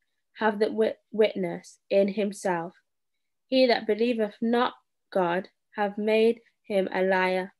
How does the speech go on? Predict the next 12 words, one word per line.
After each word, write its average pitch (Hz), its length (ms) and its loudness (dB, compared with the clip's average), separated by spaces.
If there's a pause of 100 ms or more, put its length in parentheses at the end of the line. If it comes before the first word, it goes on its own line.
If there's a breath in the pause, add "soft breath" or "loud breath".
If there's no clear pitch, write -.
(480)
because 196 300 -6
he 240 240 -2
believeth 214 500 0
not 226 360 -2 (720)
the 208 100 -4
record 208 460 -2
that 196 220 -8
God 196 340 2
gave 190 300 4 (100)
of 190 200 -2
his 185 220 -8
Son. 185 360 -4